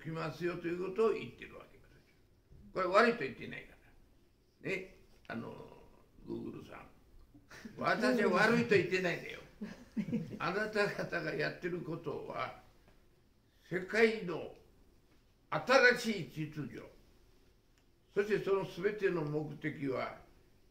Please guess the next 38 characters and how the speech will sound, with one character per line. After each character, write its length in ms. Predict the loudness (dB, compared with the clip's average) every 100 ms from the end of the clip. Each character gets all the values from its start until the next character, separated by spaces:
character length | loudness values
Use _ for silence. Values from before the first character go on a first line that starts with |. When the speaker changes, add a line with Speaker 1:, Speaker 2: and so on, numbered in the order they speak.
| _ _ _ -10
Speaker 1:
地 140 | -10
球 160 | -6 -4 -2 0
上 240 | 0 0 0
の 460 | -2 -2 -2 -4 -12 -20 -20 -20 -8
環 280 | -4 -4 -4
境 200 | -2 -2 -2
整 20 |
備、 340 | -4 -6 -8 -18 -20 -20 -20 _ _ _ _ _ _ _ _ _ _ _ _ _ -2
こ 80 |
の 80 | 2 2 2 0
温 100 | -2
暖 180 | -2 -2 -6
化、 60 | -12 -14 -14 -20 -12
シ 80 | -2
ー 200 | 0 0
オ 40 |
ー 140 | -2
ツ 60 | -6
ー、 60 | -6 -6 -12 -20 -20 _ _ _ _ -2
そ 60 |
れ 200 | 2 2
ら 160 | 2 0
を 300 | 0 -2 -4
い 120 | -10
か 200 | 2 2
に 440 | 4 0 -4 -6 -8 -20 -20 -20 _ _
こ 80 | 0
れ 80 | 0
か 160 | 2 -2
ら 100 | -2
未 160 | 0
来 200 | 2 0
に 100 | -2
お 120 | -4
い 60 | -6 -12 -16
て、 220 | -16 -16 -20 -20 -20 _ _ _ _ _ _
元 420 | -4 -2 6 8 8
の 400 | 6 0 -2